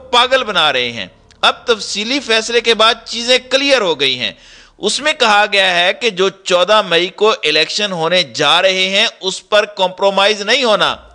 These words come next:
हाँ, अगर तमाम पार्टीज मिलकर ये फैसला कर लेती हैं कि ठीक है, हमने इलेक्शंस में जाना है, तो पूरे पाकिस्तान के अंदर इलेक्शन चौदह मई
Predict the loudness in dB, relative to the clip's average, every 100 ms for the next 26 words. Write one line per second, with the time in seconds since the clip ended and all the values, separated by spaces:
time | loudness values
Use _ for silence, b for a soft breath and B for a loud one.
0 | -4 0 2 2 -2 b b -4 0 0
1 | 0 -2 0 2 0 0 0 0 -4 -10
2 | -8 -6 -2 -2 0 0 0 -2 0 -2
3 | 0 0 2 0 0 -2 -2 B B _
4 | -4 -2 -2 0 0 0 -2 -2 2 0
5 | 0 -4 -4 -2 0 0 0 0 -2 B
6 | B -4 0 0 -4 -4 2 4 4 2
7 | -2 -2 -6 -2 0 0 0 0 0 -2
8 | 0 -2 0 -2 -4 0 2 2 2 0
9 | -2